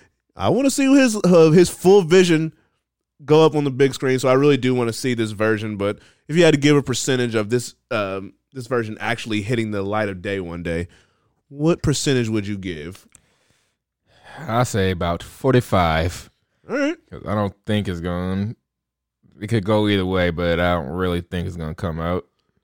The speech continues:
Speaker 1: Yeah, they're saying one of the options is it could hit a, uh, it could hit H B O Max.
Speaker 2: Oh yeah, I saw that.
Speaker 1: But I don't, I don't, <sighs> I would put it at a s-,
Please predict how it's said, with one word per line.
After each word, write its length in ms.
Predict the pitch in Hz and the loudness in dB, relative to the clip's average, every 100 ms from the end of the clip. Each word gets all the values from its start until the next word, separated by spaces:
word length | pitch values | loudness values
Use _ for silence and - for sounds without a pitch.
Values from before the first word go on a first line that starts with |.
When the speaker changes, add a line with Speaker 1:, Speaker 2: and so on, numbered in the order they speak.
| _ _ _ | _ _ _
Speaker 1:
Yeah, 100 | 85 | -12
they're 100 | 90 | -8
saying 220 | - 104 | -4 -2
one 140 | 101 110 | -2 -2
of 40 | |
the 60 | 98 | -2
options 460 | 95 101 98 90 | -2 -4 -8 -8
is 180 | 92 90 | -8 -8
it 60 | 95 | -10
could 160 | 101 | -10
hit 140 | 98 101 | -6 -6
a, 100 | - 104 | -8 -8
uh, 160 | 98 | -6
it 120 | 95 101 | -6 -8
could 120 | 104 | -8
hit 200 | 104 - | -8 -8
H 240 | 92 107 - | -8 -8 -6
B 120 | 107 | -6
O 80 | 104 | -4
Max. 540 | 101 95 107 - - _ _ - | -6 -6 -8 -14 -18 _ _ -6
Speaker 2:
Oh 100 | 117 | -4
yeah, 280 | 90 80 | -2 -4
I 40 | 85 | -6
saw 380 | - 101 87 85 | -6 -4 -2 -2
that. 300 | 87 85 - _ _ _ - | -2 -2 -6 _ _ _ -18
Speaker 1:
But 140 | 90 | -8
I 120 | 98 | -6
don't, 280 | 107 113 107 - | -4 -4 -6 -2
I 140 | 131 | 2
don't, 260 | 185 143 135 127 - - - | 4 4 0 -4 -8 -10 -14
<sighs> 420 | - _ _ _ | -20 _ _ _
I 100 | 135 | 0
would 100 | 170 | 0
put 180 | - 160 | 2 4
it 60 | 139 | 4
at 120 | 120 | 4
a 140 | 110 | 0
s-, 800 | 107 - - - - - - - | -2 -4 -6 -6 -6 -8 -8 -8